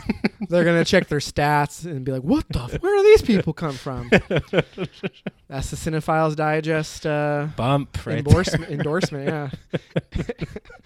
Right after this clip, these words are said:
Speaker 2: So you're welcome. But yeah, if you're really dying to, to hear our thoughts on X, go listen to their feed, I guess. We're on there.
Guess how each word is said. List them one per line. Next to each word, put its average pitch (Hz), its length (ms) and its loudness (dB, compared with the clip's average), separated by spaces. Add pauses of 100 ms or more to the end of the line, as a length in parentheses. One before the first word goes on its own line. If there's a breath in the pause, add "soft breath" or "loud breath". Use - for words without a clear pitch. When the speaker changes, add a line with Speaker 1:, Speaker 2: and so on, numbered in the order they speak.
(380 loud breath)
Speaker 2:
So - 160 -14
you're 143 280 -2
welcome. 120 680 -2
But 180 100 2
yeah, - 160 2
if 139 80 -6
you're 208 140 2
really 226 240 8
dying 165 440 2
to, 135 260 -2
to - 180 -12
hear 151 180 -2
our 135 120 -2
thoughts 135 320 -4
on 117 240 -6
X, - 540 -10 (1300 soft breath)
go 127 140 -6
listen 123 260 -8
to 117 60 -10
their 113 160 -10
feed, 113 280 -12
I 107 100 -12
guess. 110 500 -14
We're 131 160 -6
on 120 200 -10
there. 107 200 -16